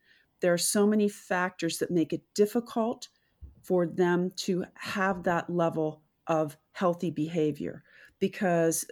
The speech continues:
they live in a food desert, or it's not safe for them to walk around their neighborhood at night because of gun violence,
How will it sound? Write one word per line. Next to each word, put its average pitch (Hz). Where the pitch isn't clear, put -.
they 175
live 180
in 220
a 233
food 233
desert, 131
or 185
it's -
not 196
safe 233
for 190
them 170
to 180
walk 175
around 180
their 180
neighborhood 196
at 156
night 143
because 165
of 151
gun 190
violence, 127